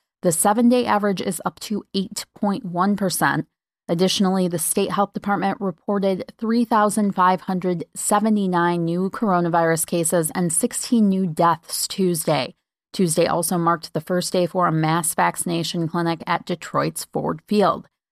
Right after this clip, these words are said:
The site has a goal of administering six thousand doses per day, seven days a week, for the next eight weeks. The clinic, which is run with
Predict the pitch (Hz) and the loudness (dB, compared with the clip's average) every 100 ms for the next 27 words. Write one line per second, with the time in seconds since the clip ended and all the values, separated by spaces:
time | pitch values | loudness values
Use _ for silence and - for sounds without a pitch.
0 | - 165 - 240 247 262 247 214 202 208 | -4 0 2 2 2 0 2 2 2 2
1 | - 190 180 170 180 208 - - 233 220 | 0 0 2 2 0 0 0 0 2 2
2 | 220 - - 269 - - 240 233 226 190 | 0 -2 0 0 -2 2 2 4 2 2
3 | 165 165 - 180 - - 170 156 175 190 | 2 0 -2 -2 -2 -2 -2 2 2 2
4 | 190 _ _ - - 196 247 247 269 285 | 0 _ _ -6 0 4 6 6 6 4
5 | 226 160 - - _ 220 226 226 208 196 | 2 0 -4 -10 _ 4 4 4 4 2
6 | - - - 202 196 - 190 175 151 - | 0 -6 -6 -6 -6 -6 -2 -2 -2 -6
7 | - _ _ - 185 - 240 247 - 202 | -8 _ _ -8 -4 2 4 4 0 -2
8 | 214 180 175 175 185 180 | 0 -2 2 2 2 0